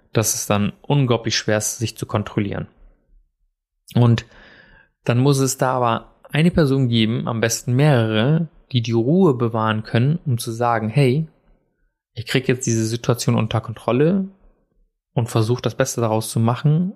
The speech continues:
und beispielsweise das Feuer zu löschen oder die,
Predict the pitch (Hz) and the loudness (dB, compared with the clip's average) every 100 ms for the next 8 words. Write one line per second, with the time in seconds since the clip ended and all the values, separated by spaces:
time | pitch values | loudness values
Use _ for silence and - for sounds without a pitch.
0 | _ - 117 - 113 - 107 107 101 - | _ -4 -4 0 -2 -2 -4 -2 -2 -2
1 | - - 139 131 - 113 117 - 117 113 | -8 -2 2 2 0 -2 -2 0 0 0
2 | 113 107 104 104 - - - - 113 107 | -2 0 0 -2 -12 -20 -18 -4 2 4
3 | 101 | 2